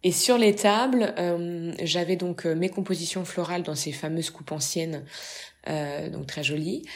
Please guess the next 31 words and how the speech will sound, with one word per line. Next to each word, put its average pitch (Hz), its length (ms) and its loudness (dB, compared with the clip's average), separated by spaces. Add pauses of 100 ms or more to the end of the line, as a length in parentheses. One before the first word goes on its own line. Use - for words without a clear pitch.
(140)
J'avais 160 260 0
mes 190 120 8
marque-places 175 880 2
en 151 100 -6
papier 190 340 -4
coton 180 380 -4
calligraphiées 156 880 -2
par 147 180 -6
une 139 200 -8
calligraphe, 147 840 -6 (540)
euh, 143 280 -2
anglaise, 185 600 0 (840)
euh, 147 460 -4
voilà, 143 220 -4
que 165 140 -6
j'ai 139 100 -4
trouvé 147 200 -8
sur - 300 -6
Etsy. 160 500 -4
Si - 180 -8
jamais 147 280 -4
vous 131 240 -12
souhaitez 143 360 -6
des, 143 380 -6 (580)
des 160 80 2
recommandations, 160 720 0
je 151 140 -4
pourrais 156 380 -6
vous 135 120 -6
la 143 80 -4
donner. 139 340 -6